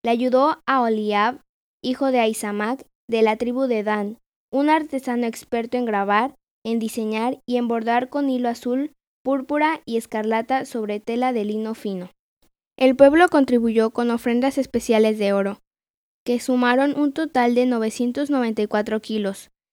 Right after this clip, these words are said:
calculado según el peso del siclo del santuario. Este oro se usó en todo el tabernáculo. Toda la comunidad de Israel dio tres mil cuatrocientos veinte kilos de plata,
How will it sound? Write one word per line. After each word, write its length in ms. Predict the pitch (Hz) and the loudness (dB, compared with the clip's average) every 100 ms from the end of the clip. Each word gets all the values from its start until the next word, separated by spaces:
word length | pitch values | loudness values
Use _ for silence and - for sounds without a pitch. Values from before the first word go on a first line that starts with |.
| _ _ | _ _
calculado 680 | 233 240 247 240 240 254 294 | -2 0 2 2 2 0 -2
según 340 | 254 240 247 | -2 0 0
el 160 | 254 262 | -2 -2
peso 320 | 233 233 254 | -4 -2 0
del 160 | 233 220 | 0 -2
siclo 400 | - 240 262 269 | -6 -4 2 2
del 180 | 240 | 2
santuario. 560 | 226 202 202 185 175 190 _ _ _ _ - | 0 -4 -2 -2 -2 -6 _ _ _ _ 0
Este 360 | 285 277 349 311 | 0 2 4 4
oro 260 | 277 294 | 4 2
se 140 | 285 240 | 0 -4
usó 480 | 233 240 262 262 - | -2 0 0 -4 -4
en 220 | 240 240 | -2 0
todo 320 | - 277 285 | 2 2 4
el 220 | 302 247 | 4 2
tabernáculo. 720 | 233 202 202 202 190 - 190 196 _ _ _ _ _ _ _ _ _ - | 0 0 0 -2 -4 -6 -8 -10 _ _ _ _ _ _ _ _ _ 2
Toda 240 | 311 359 | 6 6
la 140 | 370 | 6
comunidad 480 | 320 240 226 220 220 | 2 0 0 0 0
de 80 | 226 | 0
Israel 600 | 233 220 202 196 226 - | -2 -2 -2 0 -2 -4
dio 280 | 240 254 269 | 0 0 2
tres 240 | 285 294 | 0 0
mil 200 | 277 254 | 0 0
cuatrocientos 720 | 262 269 247 233 220 226 233 226 | -2 -2 -2 -4 -4 -4 -6 -4
veinte 400 | 214 226 233 233 | -2 -2 -2 -4
kilos 500 | - 247 262 294 - | -2 0 0 0 -2
de 160 | 226 214 | -2 -2
plata, 500 | 226 208 - - | 0 -2 -2 -10